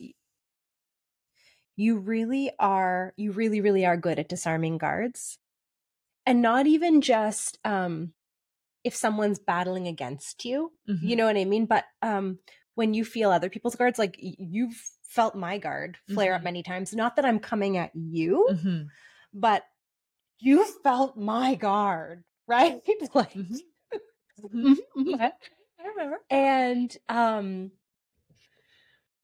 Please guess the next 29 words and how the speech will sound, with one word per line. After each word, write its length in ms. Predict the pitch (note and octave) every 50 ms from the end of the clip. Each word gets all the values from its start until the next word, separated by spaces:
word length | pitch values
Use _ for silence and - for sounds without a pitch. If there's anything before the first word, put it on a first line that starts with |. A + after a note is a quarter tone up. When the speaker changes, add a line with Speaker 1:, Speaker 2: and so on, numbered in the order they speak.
| _ _ _ _ _ _
Speaker 1:
and 800 | C#4 C4+ C4+ C4 B3+ B3 A#3+ A#3 A#3 A#3 A3+ A3 - - - - - _ _ _ _ _ _ _ _ _ _ _ _ _ _ _ _ -
even 260 | C4 C4 A#3 D#4 C#4
in 160 | C4+ A#3 G#3
that 260 | - G3 A3+ - C4
situation, 600 | - - D4 - - C4 A#3+ A3+ G#3+ - A3+ G#3+
disarming 540 | G3+ G#3+ G3+ - A3 G3+ G3 G3+ G3 G3 F#3+
a 40 | F#3
guard, 400 | F3+ G3 F#3 F3 E3+ E3+ E3+ E3+
like, 340 | F#3 F3+ F3 F#3+ - - _ _ _ _ _ _ _
not, 560 | C3 C3 G#3+ A3+ A#3 A3+ A#3+ B3 B3 A#3 - - - _ _ _ _ _ _
it's 160 | - C4 - C4+
like 220 | B3+ A#3+ - - _
y-, 180 | A#3 A3+ A3+ - _
you 260 | A3+ A3+ A#3 A3+ A3
do 320 | - F3 F#3 F3+ A#3+ B3 A#3
this 180 | B3 B3 F#3
beautiful 460 | F#3 F3+ G#3 A3 A#3 A#3+ A#3 - A#3+
dance 460 | G#3 A3+ G#3 A3 A3+ G#3+ G3 F#3 - -
of, 200 | G3 F3+ F#3 F#3+
like, 220 | F#3 F#3 F3+ E3+ -
you 120 | F#3+ G#3
don't 160 | A3 B3+ C4+
try 120 | - D4+ D#4
to 80 | C4
push 380 | B3+ - _ - A3+ A3 - - - -
against 380 | - G3 F#3 F3+ F3 - -
my 140 | F3+ E3 D3
guard. 680 | C#3 - C#3 C#3+ F3 A3+ A#3+ F#3+ G#2 G2+ G#3 G#3+ B3+ G3+
Speaker 2:
Mm-mm. 260 | F#3+ F3+ E3+ E3